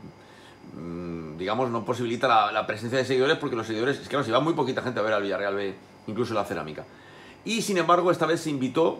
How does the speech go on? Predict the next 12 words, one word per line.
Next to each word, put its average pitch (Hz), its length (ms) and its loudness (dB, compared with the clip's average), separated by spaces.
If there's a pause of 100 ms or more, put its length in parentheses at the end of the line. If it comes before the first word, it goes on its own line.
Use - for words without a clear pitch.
(120)
con 113 100 -6
motivo 131 240 2
del 131 100 6
ocho 143 240 2
M, 165 260 0 (520)
a 120 120 4
una 175 180 4
cantidad 160 260 4
de 156 80 2
chiquillas 147 340 -2
maravillosas 139 1120 0 (160)
del 165 380 4